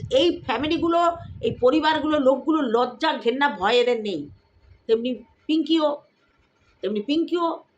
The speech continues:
তার স্বামীর বিরুদ্ধে অনেক অভিযোগ করেছে। এমনকি সে সো-, সোশ্যাল মিডিয়ায় on ক্যামেরাও বলেছে যে তার,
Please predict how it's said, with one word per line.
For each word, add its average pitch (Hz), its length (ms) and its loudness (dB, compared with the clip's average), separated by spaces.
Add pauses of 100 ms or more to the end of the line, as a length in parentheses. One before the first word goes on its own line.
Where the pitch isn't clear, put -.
(640)
তার 233 120 -2
স্বামীর 262 360 -2
বিরুদ্ধে 254 340 -4
অনেক 262 360 0
অভিযোগ 285 320 0
করেছে। 262 500 -2 (680)
এমনকি 359 640 2
সে 277 500 0 (580)
সো-, - 180 -16
সোশ্যাল 311 520 2
মিডিয়ায় 311 460 2
on 294 120 0
ক্যামেরাও 311 420 2
বলেছে 294 420 0
যে 254 200 0
তার, 220 380 -2